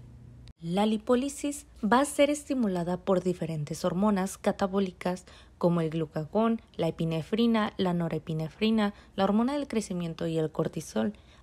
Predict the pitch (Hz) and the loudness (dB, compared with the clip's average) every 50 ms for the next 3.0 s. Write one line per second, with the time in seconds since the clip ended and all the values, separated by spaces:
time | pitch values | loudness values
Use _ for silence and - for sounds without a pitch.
0 | - - 214 214 - 202 196 185 220 233 233 - 262 262 262 254 - 269 254 - | 0 2 2 4 4 4 4 6 4 4 2 2 0 -2 0 -2 -2 -4 -6 -2
1 | - 208 185 185 190 196 190 - - 220 247 262 - - 190 180 170 - - 156 | 0 0 2 2 2 0 -2 0 -2 -2 -2 -2 -2 -2 -2 -2 -2 -4 -8 -10
2 | - - - 170 156 156 156 147 - 185 202 240 277 - 107 - - - - | -10 -8 -8 -8 -6 -6 -6 -6 -6 -4 -2 -2 0 0 -2 -4 -6 -10 -16